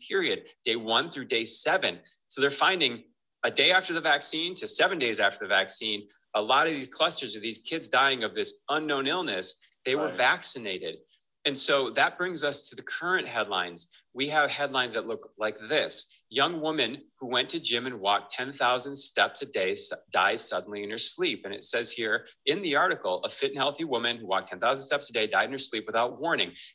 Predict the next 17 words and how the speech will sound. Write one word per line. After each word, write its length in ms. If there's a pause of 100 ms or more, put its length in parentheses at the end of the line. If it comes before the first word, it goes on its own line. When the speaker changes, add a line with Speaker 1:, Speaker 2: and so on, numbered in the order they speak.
Speaker 1:
They 80
found 280
Catherine 680
had 140
passed 540
during 280
the 60
night. 320
However, 440
it 40
was 180
later 240
determined 480
she 160
died 280
of 100
sudden 440